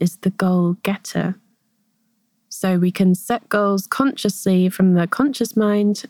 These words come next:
and the unconscious mind is actually the part of ourselves that gets the goal,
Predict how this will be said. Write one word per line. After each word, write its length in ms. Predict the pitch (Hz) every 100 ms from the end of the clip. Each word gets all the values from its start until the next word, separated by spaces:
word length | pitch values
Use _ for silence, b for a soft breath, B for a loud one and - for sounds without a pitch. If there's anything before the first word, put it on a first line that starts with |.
| _
and 220 | 185 175
the 160 | 165 180
unconscious 560 | 220 226 214 - 190
mind 240 | 202 185 180
is 100 | 175
actually 280 | - -
the 100 | 226
part 260 | 202 - 180
of 100 | 185
ourselves 540 | 185 - 180 175 170 -
that 160 | 180 - _ _
gets 340 | 180 214 -
the 140 | - 165
goal, 420 | 185 175 170 170